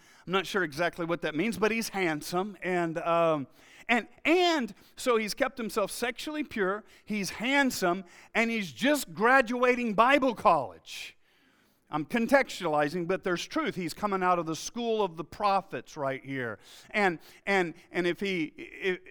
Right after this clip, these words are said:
you know, in my day when guys came out of Bible college, they couldn't start their ministry until they got married. Nobody was allowed to go into full-time ministry unless they had a wife already,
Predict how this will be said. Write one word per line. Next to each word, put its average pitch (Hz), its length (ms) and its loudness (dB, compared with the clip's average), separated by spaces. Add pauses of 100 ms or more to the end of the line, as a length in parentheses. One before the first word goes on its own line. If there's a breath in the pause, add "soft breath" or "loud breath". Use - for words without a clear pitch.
(340)
you 185 140 -6
know, 175 240 4
in 180 200 0
my 269 220 6
day 185 320 6
when 165 320 -2 (160)
guys 175 320 2
came 190 240 -4
out 160 160 2
of 139 80 -8
Bible 151 300 2
college, 156 440 0
they 165 120 -4
couldn't 214 260 -2
start 208 320 0
their 165 80 -2
ministry 175 540 -2
until 165 240 -2
they 143 100 0
got 131 220 -4
married. 156 440 2 (440 soft breath)
Nobody 208 380 4
was 170 160 -2
allowed 170 300 4
to 147 60 -8
go 165 160 0
into 156 140 -4
full-time 156 480 -4
ministry 185 580 -2 (160 loud breath)
unless 160 340 0
they 151 120 -2
had 151 180 0
a 131 60 0
wife 165 600 0
already, 139 640 2